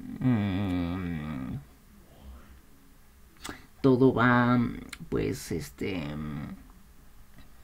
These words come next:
va cambiando. En cuestión del Xbox,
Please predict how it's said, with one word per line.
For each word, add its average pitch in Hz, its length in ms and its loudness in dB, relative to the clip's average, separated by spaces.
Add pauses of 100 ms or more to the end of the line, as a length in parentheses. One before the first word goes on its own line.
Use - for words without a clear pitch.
(320)
va 110 80 -4
cambiando. 139 560 4 (1700)
En 135 220 6
cuestión 143 360 6
del 147 260 6
Xbox, 175 440 0